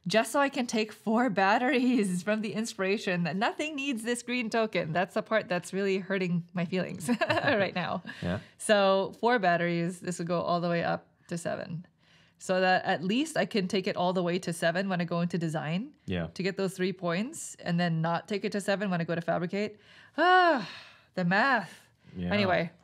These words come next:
Speaker 1: that's it for me.
Speaker 2: Uh, well, I'm glad they played upgrade because it's three, four, five. So that means
Speaker 1: Mm-hmm.
Speaker 2: I get to go here and I will spend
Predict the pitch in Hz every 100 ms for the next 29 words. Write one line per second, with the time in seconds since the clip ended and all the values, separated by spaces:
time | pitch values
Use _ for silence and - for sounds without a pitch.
0 | - 190 202 180 175 170 165 - _ _
1 | _ - 107 113 110 139 - 104 104 104
2 | 123 123 120 - 127 110 120 - 147 160
3 | 107 101 95 92 85 - 101 107 101 -
4 | 98 92 - 98 120 131 101 95 90 85
5 | 95 87 90 - 87 87 82 120 139 147
6 | 143 82 90 90 - 85 90 104 110 98
7 | 95 - - 90 90 90